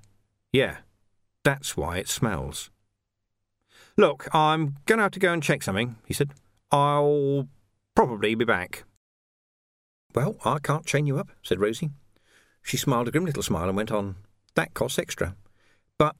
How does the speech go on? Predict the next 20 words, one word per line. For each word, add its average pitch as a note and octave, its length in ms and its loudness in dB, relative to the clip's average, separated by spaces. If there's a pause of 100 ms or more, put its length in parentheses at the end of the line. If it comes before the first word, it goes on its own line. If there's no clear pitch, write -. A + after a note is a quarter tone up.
if D#3 200 0
you C#3 80 0
don't A3 200 0
come D3+ 220 0
back, C3+ 400 -2
yet C3 140 -2
have C3 240 -2
any F#3+ 240 0
intention E3+ 400 -2
of - 60 -4
staying C#3+ 260 0
in B2+ 100 -2
this C#3+ 160 -2
city, A2 380 -4
then B2+ 240 0
the B2 180 -2
aunts—" - 640 -4 (500)
"I C3+ 140 6
promise C#3+ 480 2
you, G#2+ 240 2